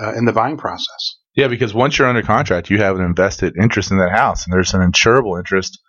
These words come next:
Speaker 2: that at least your insurance agent needs to know about, um, because, you know, something happens and you're under contract and you've already paid for a,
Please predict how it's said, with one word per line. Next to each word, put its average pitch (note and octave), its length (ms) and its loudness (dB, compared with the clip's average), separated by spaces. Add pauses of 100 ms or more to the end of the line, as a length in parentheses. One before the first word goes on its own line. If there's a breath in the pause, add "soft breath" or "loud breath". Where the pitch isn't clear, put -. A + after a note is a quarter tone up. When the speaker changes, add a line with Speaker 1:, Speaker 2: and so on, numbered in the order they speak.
(400 soft breath)
Speaker 2:
that G#2+ 80 2
at G#2+ 80 -2
least C3 200 -2
your A2+ 80 0
insurance G2+ 320 -2
agent F2 240 -2
needs F2+ 200 -2
to F2+ 60 -2
know G2 300 2
about, E2 380 -4 (600)
um, F2+ 400 0
because, G2 500 -4
you G2+ 120 -2
know, G2 220 0
something A2 320 -4
happens G#2+ 480 -2
and G2 100 0
you're G#2+ 100 2
under G2 140 -4
contract G#2+ 540 -2
and F#2 160 0
you've G#2 120 0
already F#2+ 220 0
paid G#2 300 0
for F#2 220 2
a, F2 220 0